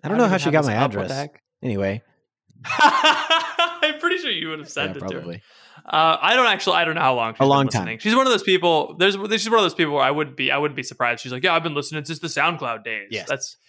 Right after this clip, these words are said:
Speaker 2: sounds
Speaker 1: One
Speaker 2: like
Speaker 1: time
Speaker 2: what
Speaker 1: I
Speaker 2: she'd
Speaker 1: saw
Speaker 2: say.
Speaker 1: her, I was at Texas A and M for a wedding, and I went to Saint Mary's for mass, and I saw someone across the aisle that looked like Camille, and I was like, "That's funny, it looks like Camille."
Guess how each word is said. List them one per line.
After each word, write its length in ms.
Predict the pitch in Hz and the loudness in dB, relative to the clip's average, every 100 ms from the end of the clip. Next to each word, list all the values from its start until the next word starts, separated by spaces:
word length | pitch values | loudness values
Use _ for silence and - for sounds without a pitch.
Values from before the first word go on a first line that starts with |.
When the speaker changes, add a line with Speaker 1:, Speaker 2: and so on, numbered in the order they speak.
| _ | _
Speaker 2:
sounds 180 | - 165 | -2 0
Speaker 1:
One 100 | 151 180 | 2 2
Speaker 2:
like 20 | |
Speaker 1:
time 160 | 208 | 2
Speaker 2:
what 60 | 185 | 2
Speaker 1:
I 60 | 160 | 2
Speaker 2:
she'd 60 | |
Speaker 1:
saw 140 | 160 160 | 4 4
Speaker 2:
say. 60 | |
Speaker 1:
her, 120 | 165 | 4
I 60 | 151 | 6
was 140 | 131 | 6
at 120 | 139 143 | 4 4
Texas 380 | 156 143 139 | 0 0 2
A 80 | 131 | 4
and 100 | 131 | 6
M 200 | 127 131 | 6 6
for 200 | 127 127 | 4 0
a 100 | 107 | 0
wedding, 480 | 98 107 123 151 165 | 0 0 0 0 -2
and 80 | 131 | 0
I 60 | 113 | 0
went 160 | 113 | 0
to 60 | 117 | -2
Saint 220 | - 123 | -4 -2
Mary's 260 | 107 110 113 | 0 0 0
for 120 | 113 | -2
mass, 420 | 101 98 127 - - | -2 -2 -4 -4 -4
and 120 | 117 | -4
I 100 | 107 | -2
saw 280 | - 135 139 | 0 0 0
someone 280 | - 143 117 | 0 -2 0
across 320 | - 127 - | 0 0 0
the 120 | 113 | -2
aisle 280 | 98 104 117 | 0 2 2
that 200 | 113 98 | 0 -4
looked 360 | 98 104 147 - | -2 0 0 0
like 200 | 160 165 | 0 0
Camille, 440 | 165 165 175 190 - | -2 2 2 0 0
and 80 | |
I 20 | 160 | 2
was 80 | |
like, 80 | 151 | 2
"That's 160 | 185 - | 2 0
funny, 220 | - 117 | 0 0
it 60 | 151 | 0
looks 160 | 135 - | 0 -2
like 140 | 135 | -2
Camille." 320 | 139 170 107 | 0 0 -2